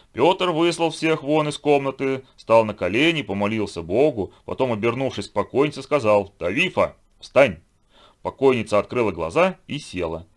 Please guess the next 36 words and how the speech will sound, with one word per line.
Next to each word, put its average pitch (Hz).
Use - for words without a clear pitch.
Она 95
опять 185
принялась 110
за 107
свои 85
работы. 82
Вот 107
прям 175
так 165
сразу, 147
воскреснув, 139
принялась 113
дальше 117
шить 101
платье. 87
Это, 147
безусловно, 151
самый 127
полезный 127
зомби 110
в -
хозяйстве. 98
Мозги 180
не 127
жрёт, 143
а 90
занимается 110
рукоделием. 92
В -
Риме 170
у 110
одной 123
знатной 123
вдовы 95
умер 120
сын. 104